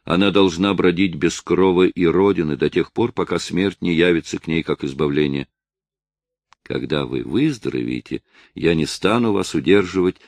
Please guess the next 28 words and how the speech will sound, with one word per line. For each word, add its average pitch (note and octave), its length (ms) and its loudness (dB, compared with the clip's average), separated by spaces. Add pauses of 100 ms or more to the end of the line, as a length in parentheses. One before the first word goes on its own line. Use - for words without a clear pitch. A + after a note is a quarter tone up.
(140)
бедная D#2+ 480 2
Жуана. C#2+ 480 -2 (380)
Только F#2 300 4
сжальтесь F2 680 -2
над E2+ 160 -2
собой G2+ 480 0 (320)
и F#2+ 100 4
пойдемте F#2 680 4
со E2+ 180 0
мной A2+ 260 2
в G2 100 -2
нашу E2+ 300 -4
хижину. D#2 420 -4 (220)
Она D3+ 240 0
недалеко D#2 480 -2
отсюда. C#2+ 400 -6 (480)
Я A#2+ 280 2
понесу D#2+ 460 -2
вашего C#2+ 360 -2
ребенка. G2+ 500 0 (760)
Попробуйте, C#2+ 600 0 (260)
можете A2 520 0
ли G2 100 0
вы E2+ 220 0
тихонько C3 640 0
пройти E2+ 480 0
несколько - 480 -4
шагов. C2+ 480 -8